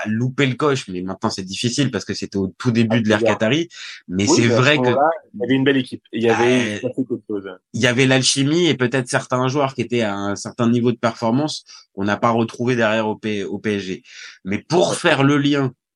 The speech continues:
Speaker 1: euh, avec,
Speaker 2: Avec,
Speaker 1: euh,
Speaker 2: euh,
Speaker 1: avec ce qu'on a pu voir hier, vraiment,
Speaker 2: Ouais.
Speaker 1: dans ta, dans ta, dans ta description, je sens pas,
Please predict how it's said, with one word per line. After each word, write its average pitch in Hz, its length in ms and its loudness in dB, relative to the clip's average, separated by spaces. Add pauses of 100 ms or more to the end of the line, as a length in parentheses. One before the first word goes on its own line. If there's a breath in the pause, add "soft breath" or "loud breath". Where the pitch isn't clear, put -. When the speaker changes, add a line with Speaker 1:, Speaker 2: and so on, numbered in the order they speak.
(240)
Speaker 1:
euh, 85 300 -8
avec, 98 320 0
Speaker 2:
Avec, 107 120 4
Speaker 1:
euh, 98 260 2
Speaker 2:
euh, 104 40 0
Speaker 1:
avec 101 240 -2
ce - 100 -4
qu'on 107 140 0
a 107 60 0
pu - 160 -8
voir 101 260 0
hier, 147 380 0 (440 loud breath)
vraiment, 127 600 -2
Speaker 2:
Ouais. 90 80 -16
Speaker 1:
dans 113 160 -2
ta, 117 180 -2
dans 117 200 -4
ta, 113 340 0
dans 107 140 -6
ta 113 120 -6
description, 131 540 -4
je 123 160 -4
sens 117 300 -4
pas, 175 280 0